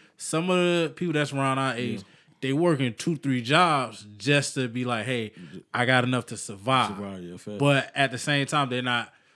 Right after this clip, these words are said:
Speaker 2: Yeah.
Speaker 1: doing enough to say, "Hey, well, I'm living life."
Speaker 2: Yeah.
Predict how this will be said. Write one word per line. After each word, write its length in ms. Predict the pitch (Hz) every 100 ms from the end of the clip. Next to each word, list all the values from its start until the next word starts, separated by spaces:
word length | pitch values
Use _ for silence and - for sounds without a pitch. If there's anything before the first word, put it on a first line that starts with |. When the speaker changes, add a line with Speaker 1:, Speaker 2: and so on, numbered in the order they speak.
| -
Speaker 2:
Yeah. 160 | 107
Speaker 1:
doing 280 | 98 156 151
enough 300 | 135 131 120
to 260 | - 123 117
say, 220 | 107 123 117
"Hey, 300 | 135 131 113
well, 300 | 110 113 104
I'm 300 | 117 107 110
living 400 | 123 110 104 110
life." 480 | 123 107 - - - _ _
Speaker 2:
Yeah. 120 | -